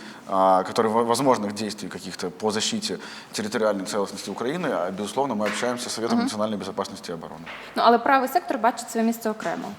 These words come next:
Speaker 2: не в
Speaker 1: Пока
Speaker 2: Нацгвардії,
Speaker 1: что да.
Speaker 2: це
Speaker 1: Нет, не в Национальной гвардии, безусловно, пока что отдельно, да.
Speaker 2: Мгм. Е, і, ну, от те, що священник сьогодні говорив, е, отець Павло казав про якісь там об'єднання всіх цих, правий сектор не буде об'єднуватися.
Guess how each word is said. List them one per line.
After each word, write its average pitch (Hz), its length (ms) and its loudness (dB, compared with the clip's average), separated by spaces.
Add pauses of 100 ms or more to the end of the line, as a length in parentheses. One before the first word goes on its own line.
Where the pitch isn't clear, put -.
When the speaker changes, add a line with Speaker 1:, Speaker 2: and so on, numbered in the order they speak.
(160)
Speaker 2:
не 202 100 0
в - 20 -2
Speaker 1:
Пока 196 160 0
Speaker 2:
Нацгвардії, 311 300 6
Speaker 1:
что 123 100 0
да. 95 240 0
Speaker 2:
це - 80 -12 (240)
Speaker 1:
Нет, 110 240 -2
не 113 80 -4
в - 20 -4
Национальной 127 400 2
гвардии, 110 260 0
безусловно, 98 460 -4
пока 101 180 -2
что 110 180 -4
отдельно, 90 460 -6
да. - 60 -16 (760)
Speaker 2:
Мгм. 208 180 -2 (480)
Е, 190 360 4
і, 202 580 2
ну, 233 220 6
от 208 280 -2
те, 220 100 4
що 220 160 0
священник 240 520 2
сьогодні 226 320 2
говорив, 214 420 2 (120)
е, - 60 -6 (340)
отець 202 260 0
Павло 208 340 4
казав 196 360 0
про 190 320 2
якісь 190 240 -2
там 190 180 -2
об'єднання 214 500 2
всіх 208 220 -6 (140)
цих, 190 120 -2 (280)
правий 208 160 0
сектор 196 320 -6
не 190 80 -4
буде - 180 -8
об'єднуватися. - 600 -12